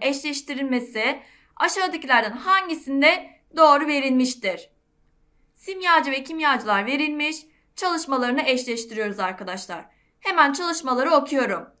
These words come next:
Çok sayıda maddenin elde edilme yolunu bulmuş ve imbik gibi günümüzdekilere benzer modern tarzda deney araçları keşfetmiştir. Aklımıza ilk kim geldi? Kimyanın babası Cabir bin Hayyan geldi.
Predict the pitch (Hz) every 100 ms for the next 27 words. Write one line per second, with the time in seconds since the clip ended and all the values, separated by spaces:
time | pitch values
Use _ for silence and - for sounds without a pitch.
0 | _ _ _ _ _ _ _ _ - -
1 | - 415 392 320 285 269 - 240 233 285
2 | 302 349 302 294 311 320 330 294 247 220
3 | 240 320 330 339 370 - - 240 - 311
4 | 339 381 302 269 269 302 302 277 285 277
5 | 269 247 247 285 285 285 262 269 277 311
6 | 330 330 277 220 220 214 294 330 - 262
7 | 247 254 320 339 302 302 277 269 254 262
8 | 202 - - _ - 330 370 349 349 294
9 | 277 285 - - 381 370 349 330 269 302
10 | 359 - _ _ _ _ _ _ 370 370
11 | 370 302 247 233 349 370 370 320 339 349
12 | - _ 311 370 359 320 285 339 370 -
13 | 330 330 320 320 262 214 196 185 -